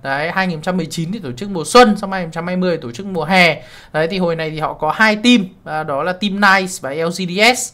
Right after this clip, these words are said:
Đấy, hồi này thì bên Đài Loan các đội toàn tiếng, toàn tiếng, toàn tiếng Tàu anh em ạ,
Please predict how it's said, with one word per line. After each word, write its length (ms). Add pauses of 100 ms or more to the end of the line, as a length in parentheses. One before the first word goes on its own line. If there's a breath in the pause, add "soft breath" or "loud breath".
Đấy, 180
hồi 140
này 140
thì 120
bên 180
Đài 180
Loan 440
các 160
đội 200 (400)
toàn 220
tiếng, 460 (140)
toàn 180
tiếng, 280 (640 loud breath)
toàn 140
tiếng 180
Tàu 420
anh 60
em 100
ạ, 80